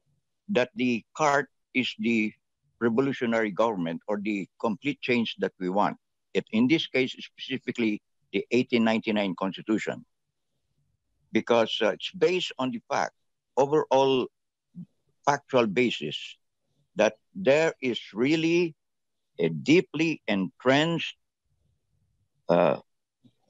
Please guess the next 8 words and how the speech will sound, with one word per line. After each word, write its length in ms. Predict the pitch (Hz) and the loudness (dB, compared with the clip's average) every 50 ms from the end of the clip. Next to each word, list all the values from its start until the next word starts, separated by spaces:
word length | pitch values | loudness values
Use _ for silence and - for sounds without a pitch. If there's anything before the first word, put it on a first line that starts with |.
| _ _ | _ _
a 140 | - 165 165 | 2 2 2
deep-rooted 960 | 80 76 69 131 - 135 165 - - _ _ 123 135 160 151 - 156 156 143 120 - | 2 0 0 2 2 2 2 2 -2 _ _ 2 4 4 4 4 2 2 2 -2 -6
corruption 800 | - 113 101 110 127 127 127 - - - - 127 127 131 135 131 - - - _ _ _ _ _ _ _ _ _ _ _ - | -6 -4 -2 0 0 -2 -2 -4 -6 -4 -2 0 0 0 -2 -4 -6 -12 -16 _ _ _ _ _ _ _ _ _ _ _ 0
of 180 | 92 92 87 - | 0 0 2 2
oppression 800 | 98 - - - 127 143 131 - - 139 135 139 143 143 139 - _ _ | 0 0 0 0 0 0 0 0 0 2 2 2 0 -2 -4 -8 _ _
and, 400 | - 98 107 107 107 104 101 92 - _ _ _ _ _ _ _ _ _ _ _ _ | 0 2 2 4 2 2 0 -2 -4 _ _ _ _ _ _ _ _ _ _ _ _
uh, 260 | - 87 87 90 82 82 - | 0 2 4 4 2 2 0
suppression 880 | - - 107 - - 131 139 139 - - 135 131 131 139 135 131 131 | -2 -2 -2 0 0 0 0 0 0 0 2 2 2 2 0 -2 -2